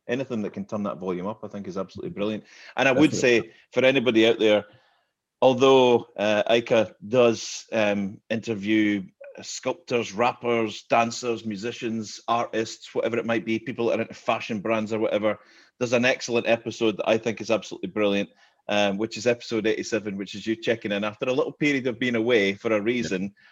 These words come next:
Speaker 1: And the first twenty minutes of that, I think, is absolutely gold dust, because you're basically,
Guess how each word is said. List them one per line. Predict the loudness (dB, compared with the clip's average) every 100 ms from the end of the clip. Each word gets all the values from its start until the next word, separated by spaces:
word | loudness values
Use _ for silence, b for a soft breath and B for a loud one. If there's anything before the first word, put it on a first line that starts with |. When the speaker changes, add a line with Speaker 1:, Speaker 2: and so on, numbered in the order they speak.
| b
Speaker 1:
And | -2
the | 0
first | 2 0 2
twenty | 0 2
minutes | 0 -2 -2
of | 0
that, | 2 2
I |
think, | 0 0
is | 2
absolutely | 2 2 0 2 2 0 -4 -4
gold | 0 2 2 0
dust, | 0 -2 -18 _
because | -8 0 0 0 -6 _ b b -2
you're | 2
basically, | 2 2 0 0 0 -2